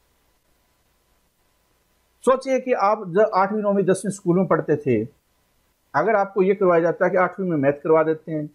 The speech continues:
नौवीं में English करवा देते हैं, दसवीं में आपको जीके करवा देते हैं, आपकी कैसी हालत होती? इसलिए आपको balance करना होगा इन सभी subject को, और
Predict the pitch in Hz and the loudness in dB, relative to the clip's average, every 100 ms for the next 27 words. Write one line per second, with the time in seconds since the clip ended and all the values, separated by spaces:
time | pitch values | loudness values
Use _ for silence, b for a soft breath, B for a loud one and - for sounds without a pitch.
0 | 131 143 160 151 120 127 156 - 147 147 | -4 -2 2 2 2 0 -2 0 2 2
1 | 147 147 151 135 135 139 147 139 123 104 | 0 -4 -6 -4 -6 -6 -4 -2 0 0
2 | - 101 90 _ _ - 110 123 165 156 | -4 -8 -8 _ _ -12 -6 -4 -4 -2
3 | 143 139 135 165 180 - - 160 165 156 | 0 0 -2 -2 -2 -4 -4 -4 0 0
4 | 110 - - _ _ _ _ _ _ _ | -2 -6 -16 _ _ _ _ _ _ _
5 | _ _ _ _ - 185 233 196 180 311 | _ _ _ _ -8 -6 -2 0 2 0
6 | - _ - 156 143 147 135 190 220 170 | -6 _ -6 -4 -4 -2 0 0 -4 -6
7 | 139 120 104 110 110 - 139 196 185 131 | -4 -2 0 0 -2 -4 -2 0 -2 0
8 | 151 151 - 185 190 - _ _ - 151 | 0 -2 0 2 2 -2 _ _ 0 4
9 | 156 - | 4 2